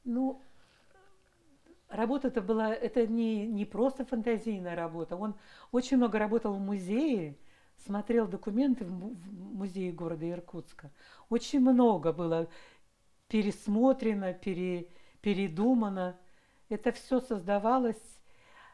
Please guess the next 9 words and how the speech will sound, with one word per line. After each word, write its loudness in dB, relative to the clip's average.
э, -10
писалось 6
это 0
легко, -2
а, 2
э, 0
перед -2
этим 0
была -2